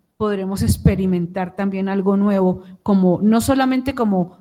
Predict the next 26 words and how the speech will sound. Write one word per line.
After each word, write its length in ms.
familias, 640
como 320
personas, 500
sino 220
como 260
congregación. 760
Amén. 540
Y 140
para 440
terminar, 760
aunque 400
el 260
centro 580
de 100
la 100
enseñanza 720
era 320
esto, 600
vamos 400
al, 220
a, 240
a 80
ir 200
al 200
capítulo 600
siguiente. 680